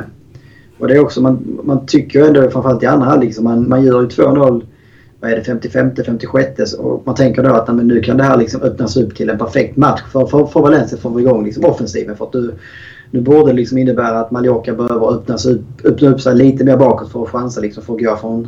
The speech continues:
re-, re-, reducering, men inte ens då, när man, liksom, får möjligheten att spela mer omställningsfotboll, tycker jag att det börjar flyga. Och då börjar man också tycka att man, liksom, borde ha lite självförtroende. Alltså,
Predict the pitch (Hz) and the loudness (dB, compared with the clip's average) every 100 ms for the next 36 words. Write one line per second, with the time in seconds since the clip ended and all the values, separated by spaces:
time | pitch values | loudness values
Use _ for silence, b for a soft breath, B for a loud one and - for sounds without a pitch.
0 | 123 135 147 151 143 - 135 131 151 104 | -4 2 4 6 4 4 0 0 0 0
1 | 104 113 110 B B B - 143 139 117 | -4 -8 -10 B B B 0 0 2 -4
2 | 107 - 139 113 113 117 - 117 117 139 | -2 2 2 0 -4 -6 -6 -6 -2 2
3 | 143 127 110 117 - 117 127 135 113 110 | 4 2 0 -6 -6 -2 0 0 0 -2
4 | - 135 139 123 113 113 104 107 120 143 | -2 -2 0 0 0 -2 -2 -6 0 2
5 | 113 107 104 110 107 104 113 120 123 98 | 2 0 -2 -2 -4 -2 2 2 2 0
6 | - - 135 127 131 131 160 156 135 131 | -2 -2 2 4 4 4 2 0 -2 -2
7 | B B B B 160 160 135 123 127 127 | B B B B -2 0 -2 -2 -2 -2
8 | 127 127 127 127 131 123 - 135 143 135 | -2 0 0 2 2 0 0 -2 -2 -4
9 | - 104 107 113 127 | -4 -4 -4 -2 -2